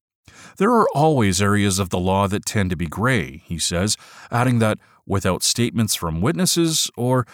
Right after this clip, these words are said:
statements from other participants, proving that an angler was fishing specifically for great whites is very difficult. California first afforded great whites legal protection in nineteen ninety-four,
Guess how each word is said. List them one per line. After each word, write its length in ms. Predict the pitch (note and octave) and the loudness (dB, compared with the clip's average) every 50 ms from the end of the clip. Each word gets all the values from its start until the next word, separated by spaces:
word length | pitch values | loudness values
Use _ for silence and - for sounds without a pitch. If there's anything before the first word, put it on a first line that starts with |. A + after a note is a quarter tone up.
| - - | -16 -6
statements 480 | - - - C3 B2+ B2 A2+ A#2+ A2+ - | -4 -2 0 0 0 2 2 0 0 0
from 200 | - G#2 F#2+ F#2+ | 0 0 0 2
other 160 | F#2 F2+ D#2+ | 0 0 -4
participants, 880 | - - D#2 - - - F3+ F#3+ - - E2 - E2 D2 C#2+ - - - _ _ _ _ _ _ _ _ _ _ | -6 -8 -8 -4 -2 0 0 0 0 -2 -2 -4 -6 -4 -4 -6 -6 -6 _ _ _ _ _ _ _ _ _ _
proving 560 | - - G#3 C4 C#4+ B3 C#3+ G#2+ D#2 B1+ C#2+ D2 | -4 -2 0 2 2 2 2 0 -2 -2 -4 -4
that 140 | D#2+ F2+ | -4 -2
an 100 | F#2+ F#2+ | -2 0
angler 340 | G2 G2+ G#2 G2+ G#2+ G#2+ G2+ | 2 2 2 2 2 2 2
was 220 | F#2 F#2 F2+ - - | 2 0 -2 -2 -4
fishing 380 | - - G#2+ - - G2+ G2 | -2 -2 -2 -2 0 -2 -2
specifically 720 | - - - F#2+ - - - A2+ G#2 - G2+ - G2+ G2 F2 | -4 -4 -4 -2 -2 0 0 -2 -2 -2 -4 -2 -2 -2 -2
for 180 | - - E2+ | -2 -6 -8
great 340 | D#2 - F2+ F#2 F#2 F2+ - | -6 -4 -2 -2 -2 -2 -4
whites 680 | F2 F2+ A#2 C3 C#3 A#2+ F#2+ F2 - - - - - - _ _ _ _ | -4 0 0 2 2 2 0 0 0 -2 -4 -4 -6 -10 _ _ _ _
is 200 | - F#2+ A2 F2+ | -10 -8 -6 -4
very 320 | F#2+ A2 C#3 D3 B2 F#2 E2+ | -2 0 2 2 2 0 0
difficult. 580 | D#2 A2 A#2 A#2 A2 F2 - E2 C2+ - - _ _ _ _ _ _ _ _ _ _ _ _ _ _ _ _ _ _ _ _ _ _ _ _ _ - - - - - - - | 0 -2 -2 -2 -2 -6 -6 -8 -8 -8 -12 _ _ _ _ _ _ _ _ _ _ _ _ _ _ _ _ _ _ _ _ _ _ _ _ _ -20 -20 -20 -20 -20 -16 -8
California 680 | - G#3 A3 B3 B3 - - - A2 G#2+ G2+ G2+ G#2+ G#2 | -4 -2 0 2 2 0 2 2 2 4 4 4 2 2
first 440 | - - - - G#3+ C4 B3 - - | 0 -4 -4 -2 -2 0 0 0 -2
afforded 560 | D#3+ - - - - E3 D#3 A#2+ F#2 F#2 E2+ | -2 -4 -4 -4 0 2 2 2 2 0 -2
great 240 | E2 F#2+ G#2 G#2+ - | 0 0 0 0 0
whites 380 | G2+ G2+ G2+ G#2 G2 - - - | 0 2 2 2 0 -2 -4 -4
legal 440 | G#2 B2 F3 A3 A3+ - A3+ A3+ G3 | -2 -2 -2 -2 -2 0 -2 -2 -2
protection 800 | - - D3 - - - F3 E3 D#3+ - - - F2 D2 - - | -2 -4 -4 -2 -2 0 0 -2 -2 -2 -4 -4 -2 -2 -2 0
in 160 | F3+ - A2 | 2 2 2
nineteen 460 | G#2+ G#2+ G#2+ G#2+ - - G#2 G2 F#2 | 2 2 2 0 0 0 0 0 2
ninety-four, 720 | F2+ F#2 F2+ E2+ E2 E2 D#2+ - - B2+ A#2+ G2+ F2+ E2+ | 2 2 0 0 -2 -4 -6 -4 -2 0 2 2 2 0